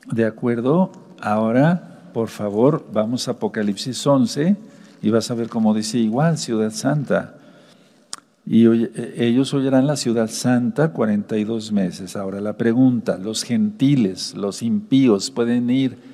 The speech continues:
hasta el cielo para pisotear la gran ciudad? No, se refiere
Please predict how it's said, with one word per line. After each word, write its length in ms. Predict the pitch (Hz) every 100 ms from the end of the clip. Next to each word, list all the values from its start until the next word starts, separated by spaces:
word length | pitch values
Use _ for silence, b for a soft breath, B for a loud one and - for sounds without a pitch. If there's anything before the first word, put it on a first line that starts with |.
| B B
hasta 260 | - 107 113
el 160 | 110 110
cielo 340 | - 127 117
para 280 | 104 101 -
pisotear 720 | 113 - 113 - 131 120 95
la 380 | 107 107 101 101
gran 320 | 104 117 127
ciudad? 560 | 113 120 117 147 220 214 - - - - -
No, 600 | 95 107 120 131 120 - B B
se 240 | - -
refiere 640 | 107 113 107 120 139 185